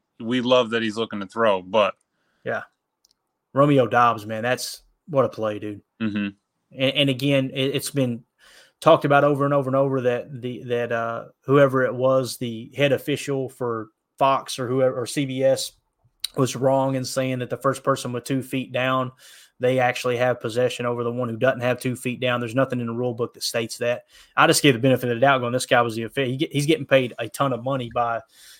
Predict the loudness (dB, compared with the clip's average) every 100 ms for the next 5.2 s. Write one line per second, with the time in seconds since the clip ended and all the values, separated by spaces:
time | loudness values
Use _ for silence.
0 | _ -6 -4 -4 0 0 0 -2 -4 -4
1 | -6 -6 -4 0 0 0 -2 -2 -4 -4
2 | -6 -6 -6 -6 -6 -6 -8 -16 _ _
3 | _ -20 _ -8 -6 -6 -4 -4 -4 -6
4 | -6 -8 -10 -6 -4 -4 -6 -6 0 2
5 | 2